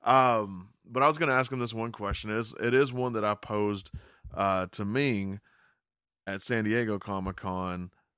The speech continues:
and I was gonna see what he would say, and I almost went, I was gonna go to his Q and A, but something came up on Sunday, and I couldn't make it, um, 'cause I was gonna just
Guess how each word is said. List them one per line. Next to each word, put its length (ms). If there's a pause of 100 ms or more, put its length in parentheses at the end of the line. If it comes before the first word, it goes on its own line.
(180)
and 720
I 100
was 140
gonna 180
see 160
what 140
he 100
would 160
say, 500
and 220 (180)
I 100
almost 540
went, 420 (500)
I 80
was 100
gonna 180
go 160
to 260
his 220
Q 300
and 120
A, 300
but 200
something 260
came 240
up 160
on 160
Sunday, 420
and 100
I 80
couldn't 280
make 240
it, 120 (580)
um, 680
'cause 140
I 60
was 100
gonna 220
just 280